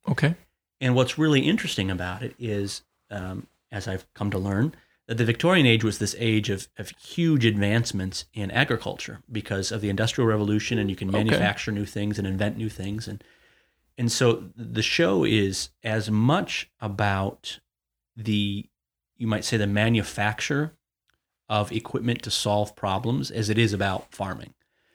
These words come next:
Speaker 2: And so it features all of these, you know, "Oh, this was a machine that was invented in eighteen sixty, and look what it's able to do." And what's interesting about the show is it's easier to see that there was some farmer somewhere that said to themselves,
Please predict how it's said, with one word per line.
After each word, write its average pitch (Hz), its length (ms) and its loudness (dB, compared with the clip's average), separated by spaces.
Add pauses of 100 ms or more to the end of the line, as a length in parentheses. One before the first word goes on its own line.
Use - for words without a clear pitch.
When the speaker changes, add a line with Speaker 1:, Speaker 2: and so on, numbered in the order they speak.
(240)
Speaker 2:
And 113 120 -6
so 127 100 0
it 107 80 0
features 127 380 2
all 110 200 4
of 101 80 0
these, 104 280 0
you 117 80 -6
know, - 80 -6
"Oh, 113 120 -2
this 143 220 4
was 120 120 4
a 110 60 4
machine 110 420 2
that 107 120 0
was 92 120 -8
invented 101 400 0
in 98 100 -2
eighteen 101 320 -2
sixty, - 340 -4
and 101 140 -4
look 139 180 2
what 110 120 0
it's 107 140 -4
able 104 240 -2
to 135 100 -10
do." 123 340 0 (640)
And 131 120 -2
what's 127 220 2
interesting 151 400 0
about 104 180 0
the 107 60 -8
show 147 260 2
is 107 100 4
it's 98 220 -4
easier 151 420 4
to - 160 -4
see 120 460 2 (380)
that 117 80 -20
there 120 100 2
was 110 120 2
some 175 300 2
farmer 151 320 2
somewhere 110 600 2
that - 200 -6
said 139 220 2
to 156 60 -4
themselves, 113 500 -2